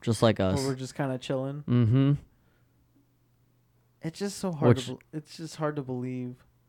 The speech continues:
Speaker 2: Because, well, like, if you look at, like, a picture, have you ever seen those pictures where they, like, show our universe, and then they, like, zoom out,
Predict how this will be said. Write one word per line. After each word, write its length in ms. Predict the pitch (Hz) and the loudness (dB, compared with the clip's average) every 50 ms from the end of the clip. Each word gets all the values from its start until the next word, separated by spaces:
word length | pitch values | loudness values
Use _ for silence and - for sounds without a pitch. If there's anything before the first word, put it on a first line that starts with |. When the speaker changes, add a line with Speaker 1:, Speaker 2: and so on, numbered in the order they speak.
| _ _ _ _ _ _ _ _ _ _ _ _ | _ _ _ _ _ _ _ _ _ _ _ _
Speaker 2:
Because, 300 | - 190 - 208 196 185 185 | -4 0 2 4 4 4 2
well, 340 | 165 131 151 196 214 214 202 | -2 -2 2 4 4 6 6
like, 300 | 208 208 190 - - - | 4 2 0 -2 -4 -8
if 140 | 180 160 170 | -8 -4 -2
you 100 | 185 185 | -2 -2
look 140 | 196 190 220 | -2 -2 -2
at, 160 | 202 185 - | -4 -2 -2
like, 180 | 143 139 - | -4 -4 -2
a 160 | 135 131 131 127 | -2 -2 -2 -4
picture, 500 | - - 160 139 - - - 156 - - | -4 -6 -6 -6 -6 -6 -6 -6 -6 -4
have 180 | 147 151 151 156 | -2 -2 -2 0
you 60 | 170 | -2
ever 100 | 170 160 | -2 -4
seen 160 | 160 - 165 | -4 -4 -4
those 140 | 151 143 - | -4 -4 -4
pictures 500 | - - 151 - - 151 151 147 143 139 | -6 -8 -8 -6 -2 -2 0 0 0 -2
where 60 | 147 127 | -4 -2
they, 100 | 131 127 | -2 -2
like, 180 | 123 123 123 | -2 -4 -6
show 220 | - - 160 143 127 | -4 0 0 2 4
our 120 | 127 127 135 | 4 2 2
universe, 680 | 131 131 127 123 117 123 127 127 127 127 127 127 - - | 0 -2 -4 -4 -2 0 2 2 2 0 -2 -4 -8 -10
and 120 | 139 139 135 | -8 -6 -4
then 100 | 127 127 | -4 -4
they, 140 | 127 123 120 | -4 -4 -4
like, 180 | 120 123 127 | -6 -6 -6
zoom 280 | 123 - 147 139 135 135 | -4 -2 -2 -2 0 0
out, 400 | 131 127 127 127 127 127 - | 0 0 0 0 -2 -4 -6